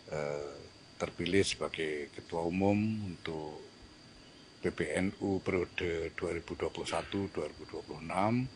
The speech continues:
sedangkan Kiai Miftahul Akhyar ditetapkan sebagai Rois Am. Dan, eh, kemudian saya melaporkan juga hasil-hasil yang disepakati di dalam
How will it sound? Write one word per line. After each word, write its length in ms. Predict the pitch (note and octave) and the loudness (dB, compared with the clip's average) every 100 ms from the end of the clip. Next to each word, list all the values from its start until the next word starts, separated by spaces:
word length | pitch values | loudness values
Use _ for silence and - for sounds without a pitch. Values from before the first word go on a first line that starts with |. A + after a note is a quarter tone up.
| - - - - | -14 -18 -18 -14
sedangkan 800 | - - E2+ E2 F2 E2 E2 E2 - | -2 2 2 4 2 2 0 -4 -2
Kiai 240 | F#2+ E2+ | 0 0
Miftahul 420 | D#2+ D2+ D#2+ D#2 - | -2 -6 -6 -4 -4
Akhyar 480 | - G2 G2+ G2+ F#2+ | 0 10 12 10 8
ditetapkan 720 | F2 - - D#2 - G2 F#2 | -4 -4 -2 -2 4 4 4
sebagai 640 | F2 - D2 - F2 E2+ E2 - - - - - | 0 -4 -4 -2 -2 -2 -4 -14 -20 -20 -20 -6
Rois 300 | F#2 F2 - | -2 0 2
Am. 300 | F2 F#2 C#2 - - - - - - - - - - - D2+ | 8 8 6 -10 -18 -20 -20 -20 -20 -20 -18 -18 -20 -8 0
Dan, 500 | D2 C#2+ C2+ C2 C2 - C2 C2+ - | 2 2 -2 -6 -10 -14 -14 -14 -14
eh, 320 | - - B1+ - - | -10 -6 -6 -6 -10
kemudian 560 | - - - F#2+ F#2+ F2+ F2+ F2 E2+ - - - - - - | -12 -6 4 8 8 8 0 -2 -4 -10 -18 -20 -20 -20 -14
saya 240 | - F2+ | 0 2
melaporkan 480 | F2+ F2 - - E2 | 4 2 0 -2 -4
juga 680 | - - F2+ F#2 G2 G2 G2+ - - | -4 -8 2 6 6 6 4 -2 -10
hasil-hasil 1200 | - D#2+ F2 D#2 D#2+ - - F#2 F#2 F#2 F#2 F2+ | -6 -4 -2 -4 -4 -4 0 2 4 2 0 -2
yang 320 | F2 D#2+ E2 D#2+ - - - - - - - | -4 -6 -6 -12 -16 -16 -18 -20 -20 -20 -12
disepakati 640 | - - - F2+ A2+ A#2 G#2 | -4 0 0 8 8 8 0
di 120 | - | 0
dalam 320 | - E2 F2 | -2 -2 -4